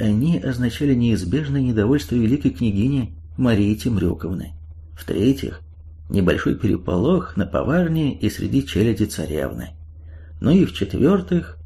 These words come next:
целую кучу хлопот для родовитых княгинь и боярынь,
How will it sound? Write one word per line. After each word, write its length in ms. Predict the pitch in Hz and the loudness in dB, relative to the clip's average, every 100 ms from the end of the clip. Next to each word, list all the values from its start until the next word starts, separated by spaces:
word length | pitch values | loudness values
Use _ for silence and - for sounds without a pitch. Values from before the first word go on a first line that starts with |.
| - | -12
целую 460 | - 151 190 165 147 | 0 4 6 6 4
кучу 360 | - 170 - | 2 2 2
хлопот 640 | 135 - 113 - - 185 147 | -2 0 0 -2 0 0 2
для 160 | 147 | 2
родовитых 600 | 131 113 110 151 - 120 | 2 2 2 2 0 -2
княгинь 380 | - 113 113 107 | -2 0 2 2
и 40 | |
боярынь, 640 | 95 92 98 156 127 76 | 2 2 0 0 -2 -4